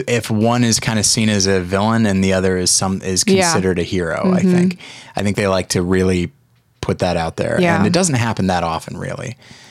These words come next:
Speaker 1: Um,
Speaker 2: Why would Steven be seen as a villain, though?
Speaker 1: Because he's, because for a long time, if you were the strategist, that in itself was enough to be seen as a villain.
Speaker 2: Good point.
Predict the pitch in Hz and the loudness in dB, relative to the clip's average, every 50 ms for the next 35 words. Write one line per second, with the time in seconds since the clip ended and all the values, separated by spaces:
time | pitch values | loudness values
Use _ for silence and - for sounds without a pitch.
0 | - - _ - - 95 - - 180 208 220 247 320 370 359 - - - - 214 | -20 -20 _ -2 -2 0 0 2 2 2 4 4 4 2 2 0 -2 2 4 4
1 | 220 214 202 190 175 180 175 - - 180 180 185 180 175 170 160 147 160 160 165 | 6 6 6 6 4 4 2 2 2 4 4 6 6 4 4 2 0 0 2 2
2 | - - - - - - - - 208 190 - - _ _ _ _ _ _ _ _ | 2 2 0 0 -2 -2 0 0 -2 -2 -4 -8 _ _ _ _ _ _ _ _
3 | _ _ - - - _ - - - - - - - - - - - _ _ _ | _ _ -20 -20 -20 _ -20 -20 -20 -20 -20 -20 -20 -20 -20 -20 -20 _ _ _
4 | _ _ _ _ _ _ _ 131 127 113 - 131 120 117 110 - - 123 117 107 | _ _ _ _ _ _ _ 0 0 0 0 -2 0 0 0 0 2 2 2 2
5 | - - - 120 113 - 127 110 101 - - - 107 101 101 107 107 104 98 95 | 2 0 0 -2 0 0 0 0 0 -2 -2 0 0 2 2 2 2 2 0 0
6 | 104 113 123 107 98 98 104 101 95 - 107 104 98 98 95 92 87 92 - - | 0 0 0 2 2 2 2 2 0 0 2 2 4 4 2 2 2 0 0 0
7 | - 98 104 117 113 98 85 90 90 92 - - 90 90 92 98 95 92 92 92 | 0 0 0 2 0 0 0 0 0 0 0 0 0 0 0 2 0 0 -2 -2
8 | 87 - - 107 110 101 - 107 95 90 92 95 92 - 90 92 87 - - 95 | -2 -2 0 0 0 0 0 -2 -2 0 0 -2 -2 -2 -2 -2 0 0 0 0
9 | 92 90 90 87 87 85 90 101 110 82 - - - - 254 226 202 196 180 175 | 0 0 -2 -2 -2 -2 -2 -2 -2 -2 -4 -6 -2 0 0 2 4 4 4 4
10 | 170 170 214 - | 4 2 0 -2